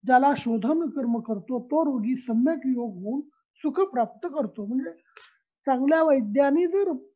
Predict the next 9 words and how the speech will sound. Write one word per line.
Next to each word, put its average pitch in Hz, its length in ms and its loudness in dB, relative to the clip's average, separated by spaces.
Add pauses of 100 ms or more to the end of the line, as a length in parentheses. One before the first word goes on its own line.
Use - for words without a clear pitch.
(200)
शोधन 254 520 -4
कर्म 254 300 -4
केलं 247 380 0 (500)
तर 330 280 0 (200)
त्या 277 180 2
रुग्णाला 214 480 -4 (880)
चांगला 269 640 0 (200)
परिणाम 240 400 -2
दिसतो. 196 520 -4